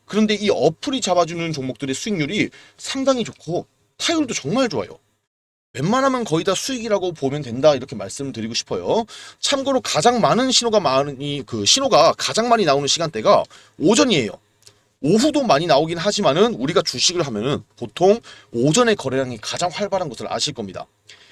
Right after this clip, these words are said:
그리고 에이아이도 이 학습을 매일매일 또 다시 해요.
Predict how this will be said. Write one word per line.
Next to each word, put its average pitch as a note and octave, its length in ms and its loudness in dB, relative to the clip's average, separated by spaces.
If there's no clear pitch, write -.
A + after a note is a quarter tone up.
그리고 D#3 340 4
에이아이도 D#3 920 4
이 C3 100 -2
학습을 B3 480 -4
매일매일 D#3+ 400 0
또 D#3 120 -10
다시 D#3 320 -6
해요. C#3 280 -2